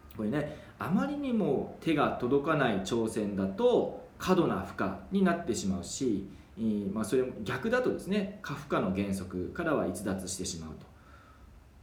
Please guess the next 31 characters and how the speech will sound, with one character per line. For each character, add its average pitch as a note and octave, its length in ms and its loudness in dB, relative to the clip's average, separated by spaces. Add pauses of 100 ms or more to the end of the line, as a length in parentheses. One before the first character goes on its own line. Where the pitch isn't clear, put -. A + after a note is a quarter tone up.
は - 100 -14
い。 - 40 -12 (320)
ま - 100 -6
あ、 - 20 -10
こ C#3+ 100 0
の B2+ 80 0
か - 180 -4
ろ C4+ 220 2
う C#4+ 40 0
じ - 120 -4
て C#4 80 -2
手 C#4 140 0
が A3+ 100 4
届 F#3 280 4
く B2+ 160 2
挑 A#2+ 340 2
戦 A2+ 420 0
を C4 340 0 (140)
い - 80 -6
か - 120 -4
に A#3+ 100 -2
こ G#2 100 0
う F#2+ 60 2
デ G2 120 0
ザ A2+ 120 0
イ G2+ 40 0
ン F2 80 -2
で E2 100 -6
き F2 100 -8
る D2 80 -8
か。 - 180 -14